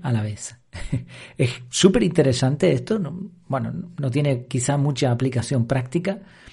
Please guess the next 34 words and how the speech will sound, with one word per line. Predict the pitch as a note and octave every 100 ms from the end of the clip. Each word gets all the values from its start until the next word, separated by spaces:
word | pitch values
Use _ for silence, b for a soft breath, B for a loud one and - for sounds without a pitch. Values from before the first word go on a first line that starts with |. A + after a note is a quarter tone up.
| B B B B -
pero | C3+ C3 B2 B2
es | C3
bastante | C3+ - E3 E3
curioso. | C3 B2+ D3 B2 A#2+ -
Y |
cada | B2 D#3+ F#3+
elemento | G#3+ F#3 G3 G3+ E3
tiene | E3 F#3
un, | F#3 E3+ E3+ - -
un | E3+ F3
punto | G3+ G3 D#3
triple, | F#3+ A#3 G#2+ - -
que | - B2+
es | D#3
calculable | - F#3+ F3+ D3+ D#3+ G3 A3 C#4+ - b b b b b
y | C3+
que | A#2+
es | E3+
perfectamente, | E3+ C#3 B2 - F#3 G3+ F3+ F#3+ F3+ G#3+
o | F3+
sea, | D3+
se | B2+ C#3+
define | B2+ G3 G3+
con | D#3+ C3+
total | C3 - F3+
exactitud. | F3 - B2+ - A2+ B2 B2
Es, | C3+ B2
es | B2
un | D3
punto | B2 D3 C3
exacto, | B2 - B2 -
no | A#2+
es | B2
algo | C3 B2+ A#2+